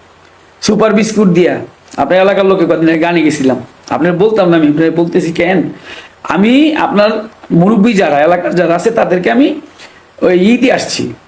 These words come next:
বিচার দিয়ে আসছি যে আপনার এলাকার মানুষ, আপনারা একটা কিন্তু বইসা ওনারা বুঝিয়া বললেন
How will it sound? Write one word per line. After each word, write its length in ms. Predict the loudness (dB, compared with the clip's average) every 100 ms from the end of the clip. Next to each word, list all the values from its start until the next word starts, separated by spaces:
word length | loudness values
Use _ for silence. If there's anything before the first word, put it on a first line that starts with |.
| -2
বিচার 280 | 0 0 0
দিয়ে 120 | 0
আসছি 200 | 0 0
যে 120 | 2
আপনার 240 | 2 2 2
এলাকার 320 | 2 2 2
মানুষ, 380 | 2 0 0 -2
আপনারা 300 | 0 0 0
একটা 180 | -2
কিন্তু 220 | -2 0 2
বইসা 400 | 2 2 0 2
ওনারা 200 | 2 0
বুঝিয়া 400 | 0 0 0 2
বললেন 460 | 2 2 0 -2